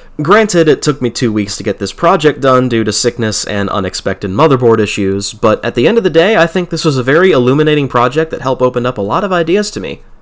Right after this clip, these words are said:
I think one of the most interesting things to me was what a system at this price point was capable of, and now that I have access to this A M D platform, it's entirely possible I may choose to add a Phenom two processor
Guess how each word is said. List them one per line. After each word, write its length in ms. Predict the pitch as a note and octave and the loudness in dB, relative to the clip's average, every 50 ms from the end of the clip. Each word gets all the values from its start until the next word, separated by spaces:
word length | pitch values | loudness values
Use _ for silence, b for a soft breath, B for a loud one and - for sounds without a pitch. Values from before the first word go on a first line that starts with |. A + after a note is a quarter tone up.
| b b b - | b b b -2
I 120 | - F#3+ A#3+ | 0 0 2
think 220 | - C#4 C4 B3+ | 2 0 0 0
one 140 | G#3+ G3+ G3 | 2 0 2
of 80 | F#3 D#3 | 4 4
the 60 | C#3+ | 4
most 200 | F3+ F3 F3 - | 4 2 2 0
interesting 520 | C#3 D3+ D3+ - C#3 B2 - C3 A#2+ A2+ | 0 -2 -2 -2 -2 -2 -2 -2 -4 -2
things 320 | - B2+ A#2 A2 G#2+ G2+ - | -2 -2 -2 -2 -2 -4 -4
to 100 | - G2 | -4 -4
me 180 | F#2+ F#2 F#2 | -4 -4 -4
was 200 | F2 F#2+ G#2 G2+ | -2 -4 -4 -2
what 120 | A2+ A#2 A#2+ | 0 0 0
a 60 | A#2 | 0
system 380 | - - F3 F#3+ - - C#3+ | 0 0 0 0 0 0 -2
at 100 | B2 - | 0 0
this 160 | C3 D3 - - | -2 -2 -2 -4
price 300 | - C3+ C#3+ D#3 - - | -2 -2 -2 0 -2 -2
point 200 | B2 G#2+ G2+ - | -2 -2 -2 -2
was 160 | G#2+ - - | -4 -4 -4
capable 460 | - C#3+ D3 D3 A#2 G2 G2+ F#2+ F2+ | -2 -4 -2 -2 -2 -2 0 0 0
of, 240 | F2+ F2 E2+ - b b b b b b - | -2 -4 -6 -10 b b b b b b -4
and 320 | - C3 C3 B2+ - - | -2 -2 -2 -2 -2 -2
now 180 | B2 C3 D#3 F3 | 0 2 2 4
that 120 | E3+ D#3+ | 4 4
I 40 | D3 | 4
have 220 | C#3 C#3+ C3+ B2 | 2 2 2 2
access 420 | B2 C3+ F3+ G3 - - B2+ A#2 - | 2 2 0 0 0 0 0 0 0
to 80 | - | 0
this 160 | A2 A2+ A2+ - | 0 0 0 2
A 160 | - A#2+ A2 | 2 0 2
M 140 | A2 G#2+ G#2+ | 0 0 0
D 120 | D#3+ G#3 | -2 -2
platform, 540 | G#3+ - G#2 G2 F#2 - - G#2 G2+ F#2+ F#2+ - | -2 0 0 0 0 0 0 0 0 0 0 -2
it's 140 | A#2 - - | -2 -2 -4
entirely 420 | A#2 G#2 C3 C#3+ E3 F3+ E3 C#3+ | -4 0 0 2 2 2 2 0
possible 560 | C3 - C#3 D3 D3 D3 - A2 G#2 G2 G2 | 0 2 2 2 2 0 -2 -2 -2 -2 -2
I 40 | G2+ | 0
may 160 | G2+ A2+ A#2+ | 0 0 -2
choose 300 | A#2+ - - B2 A#2+ A2+ | -2 -2 -2 -2 -2 -2
to 100 | - A2 | -4 -4
add 140 | D2+ G#2+ G#2+ | -6 -6 -6
a 40 | G#2 | -8
Phenom 400 | - - A#2+ A2 G#2+ G2+ G2 G2+ | -6 -6 -4 -4 -4 -4 -6 -4
two 200 | - - G3 G#3 | -2 0 0 0
processor 720 | G3 - C#3+ B2 A#2+ - - A#2 - - A#2 A2 A2 | 2 2 2 2 2 0 -4 -4 0 0 0 0 0